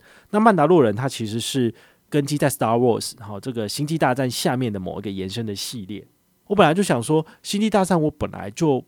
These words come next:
不是那么喜欢，就是它有电影我可能会稍微看一下。好，那前两三年有时候都会有一些新的续集在上，我可能就会凑热闹去看。好，因为平常平日晚上没事就跑去看电影这样子啊，反正看一部电影也不过才一百五、一百六，很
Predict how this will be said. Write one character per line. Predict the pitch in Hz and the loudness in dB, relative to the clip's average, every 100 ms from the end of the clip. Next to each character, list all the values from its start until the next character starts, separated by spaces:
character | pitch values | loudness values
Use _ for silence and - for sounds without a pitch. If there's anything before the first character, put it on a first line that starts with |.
| _ _ _ _ | _ _ _ _
不 | 113 | -8
是 | 123 - | -6 -2
那 | 160 | -2
么 | 135 | 0
喜 | 104 - 104 | -2 -6 -12
欢， | - 101 104 _ | -16 -20 -20 _
就 | 185 | -8
是 | 170 | -6
它 | 180 196 | 2 2
有 | |
电 | - 160 | 4 2
影 | 98 | 0
我 | 110 | -6
可 | |
能 | 104 | -8
会 | 101 | -8
稍 | 131 | -6
微 | 117 | -6
看 | 107 131 92 | -6 -10 -12
一 | |
下。 | 95 95 - _ _ _ | -12 -14 -14 _ _ _
好， | 101 104 | -16 -8
那 | 139 127 - _ | -4 -4 -8 _
前 | - 139 | -4 0
两 | 139 | 0
三 | 110 131 | 0 -2
年 | 113 | 0
有 | 104 95 | -2 -2
时 | 131 | -2
候 | |
都 | 135 | -2
会 | 117 135 | -2 -2
有 | 101 | -4
一 | |
些 | 110 127 117 - _ | -4 -2 -2 -4 _
新 | - - 135 | -10 -4 -2
的 | 131 | -2
续 | 107 156 | -2 -2
集 | - 90 | -6 -10
在 | 113 | -8
上， | - 107 90 | -6 -6 -4
我 | 98 | -6
可 | - | -6
能 | 90 90 | -10 -8
就 | 110 | -2
会 | 120 117 - _ _ | 0 -2 -4 _ _
凑 | - 165 | 2 4
热 | 147 131 | 6 4
闹 | 113 | -2
去 | 117 | -6
看。 | - 117 - | -14 -18 -20
好， | 123 107 | _ -10
因 | 117 | -4
为 | 139 | -4
平 | - 120 | -4 -6
常 | 120 117 | -4 -4
平 | 117 | -2
日 | 123 | 0
晚 | 120 92 | 0 0
上 | 120 | -2
没 | 104 110 | -2 -2
事 | - | -2
就 | 107 147 | -4 -6
跑 | 95 | -6
去 | 104 | -2
看 | 113 | -2
电 | 107 117 | 0 -4
影 | 104 | -4
这 | 104 | -10
样 | 104 | -12
子 | - - - | -12 -18 -20
啊， | - | -12
反 | 107 | -2
正 | 127 | 0
看 | 147 | 2
一 | 135 | 2
部 | 135 | 2
电 | 135 | 0
影 | 92 | -2
也 | |
不 | 90 101 | -8 -2
过 | 113 | -2
才 | 95 | -2
一 | 110 | -6
百 | 98 | -4
五、 | 90 | -6
一 | 98 | -8
百 | 92 | -10
六， | 98 | -8
很 | 95 | -10